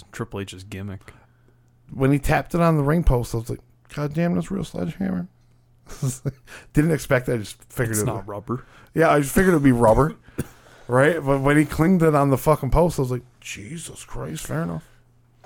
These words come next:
Speaker 2: They actually used to use real sledges. Okay. Uh, but, uh, Rock would pick up the victory, um, and, uh, he would sell the fight like Rikishi had fucking killed him.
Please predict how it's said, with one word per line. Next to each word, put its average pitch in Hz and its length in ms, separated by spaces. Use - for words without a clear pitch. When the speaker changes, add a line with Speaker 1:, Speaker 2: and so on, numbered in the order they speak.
Speaker 2:
They 107 60
actually 131 380
used 143 300
to 123 60
use 139 320
real 143 220
sledges. 147 420
Okay. 165 280
Uh, 143 260
but, 147 240
uh, 143 160
Rock 175 320
would 165 140
pick 160 160
up 147 80
the 143 80
victory, 143 460
um, 69 600
and, 90 340
uh, 90 40
he 113 120
would 98 120
sell 110 260
the 107 40
fight 123 280
like 92 220
Rikishi 95 540
had - 160
fucking 76 360
killed 117 300
him. 113 120